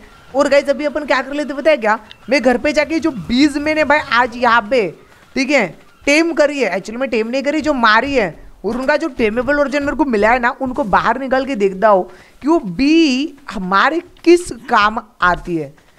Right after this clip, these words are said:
अगर हमको B दी हुई है। So, वो ऐसे फालतू में तो दी नहीं होगी भाई,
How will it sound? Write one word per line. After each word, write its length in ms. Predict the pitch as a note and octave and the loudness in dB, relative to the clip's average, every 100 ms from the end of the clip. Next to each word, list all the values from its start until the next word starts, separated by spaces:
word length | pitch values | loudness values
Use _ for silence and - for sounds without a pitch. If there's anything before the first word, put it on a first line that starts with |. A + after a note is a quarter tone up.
| _ F3 | _ 0
अगर 160 | B3+ | 2
हमको 220 | C#4+ C#4+ | 2 0
B 240 | C4+ F#3 C4 | -4 -2 -4
दी 200 | F#3+ A3+ | -2 -2
हुई 280 | B3 A3+ F3 | 0 -2 -2
है। 280 | D#3+ - - - | -4 -10 -20 -20
So, 80 | - | -4
वो 140 | C4 C#4 | 2 2
ऐसे 300 | G#3 G3 C#4+ | 2 -4 -8
फालतू 480 | - G#3 F#3+ F3+ | -8 -4 -4 -2
में 120 | B3+ C4 | -4 -4
तो 100 | B3 | -4
दी 180 | G3 | -4
नहीं 180 | F#3 F3 | -4 -4
होगी 240 | E3 D3+ D#3+ | -6 -6 -6
भाई, 240 | D3+ D3+ | -6 -8